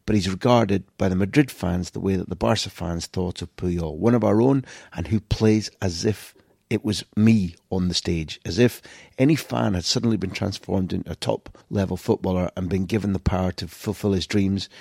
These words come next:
And Nacho plays like that week in, week out. He actually scores more than you could expect from a right back. And if there's a difference between him and Carvalho, which is why Carvalho is the outstanding number one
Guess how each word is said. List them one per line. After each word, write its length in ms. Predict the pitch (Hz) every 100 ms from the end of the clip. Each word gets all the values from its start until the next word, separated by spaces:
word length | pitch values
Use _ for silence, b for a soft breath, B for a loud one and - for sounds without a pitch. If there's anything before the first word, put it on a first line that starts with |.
| B B
And 160 | - 98
Nacho 400 | 110 - 110 -
plays 360 | - 113 107 -
like 140 | -
that 240 | 87 -
week 360 | 90 95 113 -
in, 160 | 101 92
week 240 | 95 -
out. 180 | 85 - -
He 60 |
actually 240 | 120 - 107
scores 420 | - 143 147 104
more 160 | 113 101
than 100 | 101
you 80 |
could 140 | 90 87
expect 400 | 76 - 107 -
from 140 | 95
a 60 | 90
right 220 | 92 -
back. 240 | 92 90 B B B B B
And 40 |
if 60 | 98
there's 120 | 92
a 60 | 90
difference 420 | 147 143 110 101
between 220 | - 104
him 160 | 98 98
and 80 |
Carvalho, 640 | - 95 95 87 87 92 113 -
which 300 | 87 - -
is 80 |
why 140 | 90 92
Carvalho 480 | - 87 85 82 87
is 100 | -
the 180 | -
outstanding 560 | 104 - - 87 87 87
number 200 | 90 90
one 340 | 87 85 82